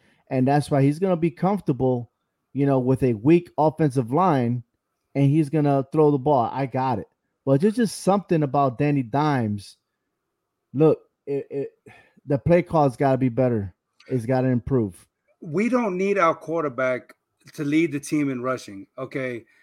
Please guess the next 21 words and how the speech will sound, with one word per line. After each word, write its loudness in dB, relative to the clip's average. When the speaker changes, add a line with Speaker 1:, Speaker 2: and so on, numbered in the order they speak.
Speaker 2:
And -2
so 0
if -4
the -2
de-, -4
if -8
the -4
Chiefs -10
defense -4
just -10
pressure -2
him, -6
he's -8
gonna -4
have -6
him -4
running -4
all -2
over -6
the -6
place, -8